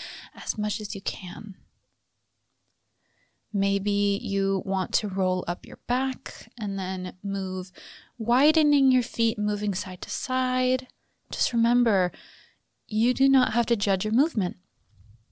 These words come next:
However you want to move is the way that you are going to move. So remember, we were listening to our bodies, our boundaries, our yes and no. Try to decipher if your body's actually saying no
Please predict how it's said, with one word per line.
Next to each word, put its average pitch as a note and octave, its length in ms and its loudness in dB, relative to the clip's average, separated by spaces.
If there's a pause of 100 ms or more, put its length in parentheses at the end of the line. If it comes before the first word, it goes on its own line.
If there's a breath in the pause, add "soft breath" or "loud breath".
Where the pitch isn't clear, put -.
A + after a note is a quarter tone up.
(800 loud breath)
However A#3+ 840 2
you A3+ 300 4
want G3 300 2
to G#3 120 -2
move F#3+ 640 2 (1300)
is G#3 220 0
the G3 140 0
way F#3 640 0 (120)
that F#3+ 260 -2
you F#3 380 0 (100)
are F#3 100 -2
going F3 220 0
to E3+ 60 0
move. E3 280 -4 (380 loud breath)
So A3+ 260 4
remember, A#3 380 6
we G3+ 140 6
were F#3 140 4
listening F#3 440 2
to - 100 -4
our F3+ 100 2
bodies, F3+ 540 0
our F#3 100 -4
boundaries, G#3 520 0
our - 100 -4
yes - 260 0
and G#3 120 -2
no. B3 240 4 (460 loud breath)
Try - 220 -2
to F#4 100 4
decipher A#3+ 600 4
if G#3+ 220 0
your G3+ 100 2
body's G3 420 0
actually G3 340 0
saying F#3 500 0
no A3+ 440 2